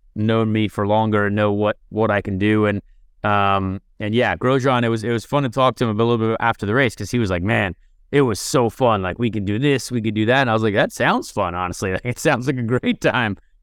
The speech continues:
And then, uh, it was, but the, the, you gotta think what's interesting about Grosjean, that would, that would have been probably his first time racing side by side, like, crazy like that. You know what I mean? So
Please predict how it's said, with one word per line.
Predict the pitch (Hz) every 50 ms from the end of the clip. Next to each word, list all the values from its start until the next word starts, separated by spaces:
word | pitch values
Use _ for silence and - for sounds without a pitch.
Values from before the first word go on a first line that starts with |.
| _ _ _ _
And | - 123 127 135 143
then, | 143 143 143 143
uh, | 143 143 143 143 139
it | 147
was, | 151 151 143 135 - - _ _ _ _ _ _ _ _ -
but | 139 185 214 214 -
the, | 202 170
the, | 147 - -
you | - 214 202
gotta | 233 254 262 233
think | 180 - 254 302 277 - _ _ _ _ _ _ -
what's | 175 185 - -
interesting | 196 233 - - 214 196 - 202 190
about | 180 180 180 160 135
Grosjean, | 151 175 220 254 196 196 165 165 165 170 - _ _ _ _ _ _
that | - 214 233
would, | 262 277 233 160
that | - 202 254
would | 285 294 233
have | 175
been | 180 165 156
probably | 175 180 175 175
his | 170 185 175 -
first | - - 202 208 - -
time | - 196 233 277 285 214
racing | 165 127 - - 113
side | - - 127 113 101
by | 107 110 -
side, | - - 131 110 104
like, | 107 107 104 -
crazy | - - 120 110 98 107
like | 104 98 92 92
that. | - 101 92 90 104
You | 123
know | 131 135
what | 131
I | 123
mean? | 139 170 196 190
So | - - 156 143 -